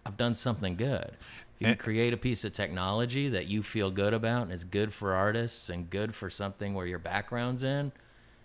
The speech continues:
Speaker 1: put it out there. Maybe somebody can feel good, <laughs>
Speaker 2: I
Speaker 1: you
Speaker 2: agree.
Speaker 1: know?
Speaker 2: It made me feel good last
Speaker 1: It
Speaker 2: night
Speaker 1: made you
Speaker 2: when I
Speaker 1: feel
Speaker 2: was,
Speaker 1: good,
Speaker 2: dude,
Speaker 1: doesn't
Speaker 2: when
Speaker 1: it?
Speaker 2: I was using it, and it's
Speaker 1: Great
Speaker 2: so
Speaker 1: post, by the way.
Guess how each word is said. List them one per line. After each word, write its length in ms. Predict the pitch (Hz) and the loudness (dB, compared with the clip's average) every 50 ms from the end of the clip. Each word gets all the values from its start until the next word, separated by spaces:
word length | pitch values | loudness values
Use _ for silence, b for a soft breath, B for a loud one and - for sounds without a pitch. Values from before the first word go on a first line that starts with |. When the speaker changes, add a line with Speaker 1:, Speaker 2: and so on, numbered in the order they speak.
| b b b b b - - - - | b b b b b -20 -20 -4 0
Speaker 1:
put 160 | - 143 147 | 0 2 2
it 100 | 147 131 | 4 4
out 280 | 135 151 180 - - - | 4 4 4 2 2 2
there. 200 | 98 92 95 95 | 4 4 4 4
Maybe 300 | 98 98 104 110 117 107 | 4 2 2 2 0 0
somebody 420 | - - 117 113 120 123 117 117 113 | 0 0 0 2 2 2 0 0 -2
can 140 | - 98 95 | -2 -4 -2
feel 240 | - - 117 120 | 0 0 0 2
good, 420 | 117 123 143 139 - 117 101 104 - - | 2 0 0 2 2 2 2 0 -2 2
<laughs> 60 | - | 6
Speaker 2:
I 120 | - 95 92 | 8 8 10
Speaker 1:
you 120 | 98 113 139 | 10 10 8
Speaker 2:
agree. 300 | 117 110 127 - - - | 8 10 10 8 6 6
Speaker 1:
know? 80 | 123 | 6
Speaker 2:
It 100 | 139 127 127 | 6 8 12
made 280 | 120 123 127 127 107 | 12 12 12 12 12
me 140 | 107 120 135 | 10 10 10
feel 280 | 143 - 196 190 170 139 | 8 8 6 6 8 6
good 180 | 123 123 120 113 | 6 4 4 4
last 300 | 117 117 117 117 - 104 | 4 2 2 2 4 6
Speaker 1:
It 40 | 110 | 6
Speaker 2:
night 80 | 113 | 8
Speaker 1:
made 160 | 123 131 - | 8 8 6
you 20 | 117 | 6
Speaker 2:
when 80 | 107 107 | 6 6
I 100 | 110 131 | 8 8
Speaker 1:
feel 80 | - 202 | 10 10
Speaker 2:
was, 140 | 196 247 277 | 10 10 10
Speaker 1:
good, 300 | 294 302 285 254 190 135 | 10 10 10 8 8 8
Speaker 2:
dude, 80 | 131 | 6
Speaker 1:
doesn't 160 | 131 139 - | 6 6 8
Speaker 2:
when 80 | 131 117 | 10 12
Speaker 1:
it? 40 | 120 | 12
Speaker 2:
I 100 | 139 170 | 12 12
was 180 | 196 185 165 151 | 12 12 12 12
using 320 | 180 190 190 165 196 190 | 10 8 10 10 10 10
it, 160 | 208 214 - - | 8 6 4 6
and 220 | 147 147 139 135 - | 6 6 6 6 6
it's 160 | - 135 - 127 | 6 6 8 10
Speaker 1:
Great 100 | 135 165 | 10 10
Speaker 2:
so 120 | 170 170 | 10 10
Speaker 1:
post, 280 | 139 151 147 - - - | 10 8 8 6 4 4
by 140 | 101 90 | 6 6
the 80 | 85 87 | 6 6
way. 220 | 82 82 80 76 | 4 2 2 0